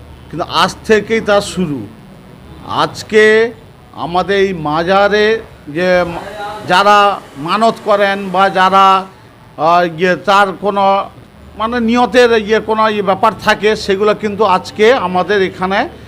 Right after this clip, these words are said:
এই মহরমের দিনটা আমাদের আজকে উপরে মাতম, মানে মাতমের মাধ্যম দিয়ে আমাদের মহরমের দিনটা শুরু হয়।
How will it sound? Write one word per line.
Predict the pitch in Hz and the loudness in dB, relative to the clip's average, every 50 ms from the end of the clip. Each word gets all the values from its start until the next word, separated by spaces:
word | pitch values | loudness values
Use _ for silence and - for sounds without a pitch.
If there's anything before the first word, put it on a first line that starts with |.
| - - - | -20 -10 -2
এই | 135 165 190 226 220 | 0 2 2 2 2
মহরমের | 196 190 185 180 185 190 196 196 196 202 202 202 190 180 160 165 175 151 139 | 0 0 0 0 2 2 2 0 0 2 0 0 0 0 -2 -4 -4 -4 -4
দিনটা | 175 190 202 190 185 214 214 | -4 -4 -4 -2 0 2 2
আমাদের | 214 190 180 175 180 170 185 190 190 190 - - - - | 2 2 0 -2 -2 0 0 0 -2 -2 -6 -12 -6 -4
আজকে | 143 165 - - - 214 | -4 -4 -4 -2 -2 -2
উপরে | 170 139 - - 147 151 - 190 208 202 208 | -2 -2 -6 -14 -14 -8 -2 0 2 2 2
মাতম, | 190 185 185 180 180 - 208 175 160 156 151 - - - - - - - - | 2 0 0 -2 0 0 0 0 0 -2 -6 -12 -16 -20 -20 -20 -20 -14 -10
মানে | 127 147 160 | -6 -4 -4
মাতমের | 156 156 156 175 - 226 220 214 208 202 208 196 180 165 | -2 0 0 0 2 2 0 2 2 2 0 0 -2 -6
মাধ্যম | 147 143 147 165 175 180 156 151 190 208 202 196 | -8 -6 0 0 0 0 2 0 -2 -2 -2 -2
দিয়ে | 165 185 214 214 | -2 2 2 2
আমাদের | 190 180 175 180 175 202 196 | 2 2 0 0 0 0 0
মহরমের | 180 165 160 165 175 180 190 196 196 208 214 180 | 0 0 -2 0 0 0 0 0 0 -2 -4 -4
দিনটা | 156 175 180 180 - 208 - | -4 -4 -4 -2 -2 -2 -4
শুরু | - - 175 165 170 151 | -4 -6 -6 -4 -4 -4
হয়। | 117 95 85 78 | -4 -6 -10 -12